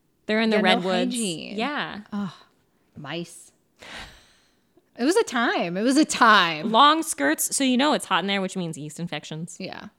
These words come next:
Speaker 2: Ugh. Gross.
Speaker 1: Dandruff.
Speaker 2: Dude, everything must have smelled so bad back then.
Speaker 1: Oh my God, people didn't brush their teeth.
Speaker 2: So yes, it is the stink eye that Tara was talking about, but filled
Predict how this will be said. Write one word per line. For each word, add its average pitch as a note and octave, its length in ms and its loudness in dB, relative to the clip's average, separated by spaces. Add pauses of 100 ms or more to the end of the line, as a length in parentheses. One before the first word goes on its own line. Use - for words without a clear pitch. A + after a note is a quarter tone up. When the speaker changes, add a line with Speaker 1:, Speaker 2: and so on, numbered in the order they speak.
(400)
Speaker 2:
Ugh. F2 200 -10 (800)
Gross. - 460 -20 (120)
Speaker 1:
Dandruff. D3+ 600 -6
Speaker 2:
Dude, A3+ 160 -10
everything B3+ 360 -4
must D4+ 200 -6
have G3+ 80 -10
smelled D#3+ 400 -10
so D3 360 -10
bad D3 300 -14
back E3 220 -12
then. G#3+ 180 -10
Speaker 1:
Oh D4+ 60 -4
my D4+ 100 -2
God, D4 140 -6
people C4+ 180 -4
didn't C4+ 140 0
brush B3 160 -4
their B3+ 120 -4
teeth. B3 540 -8 (480)
Speaker 2:
So - 140 -10
yes, G#3+ 340 -4
it - 240 -6
is A3 440 -2 (120)
the F#3+ 200 2
stink G3+ 480 -2
eye D#3 480 -8
that G3+ 120 -6
Tara F#3+ 240 -6
was E3 160 -8
talking F3 320 -8
about, D3+ 240 -8 (280)
but - 280 -6
filled A#3+ 440 -4